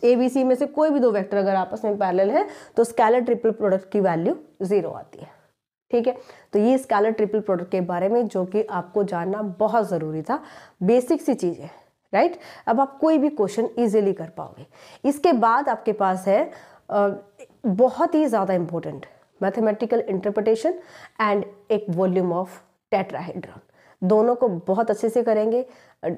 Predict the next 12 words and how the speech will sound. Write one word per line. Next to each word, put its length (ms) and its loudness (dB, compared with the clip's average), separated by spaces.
अच्छे 260 0
से 140 0
समझ 320 0
के 120 0
बेसिक 400 0
क्लियर 200 2
करके 300 -6
हम 140 -4
उसको, 340 -4
अ, 80 -4
जानेंगे। 500 0
और 420 -2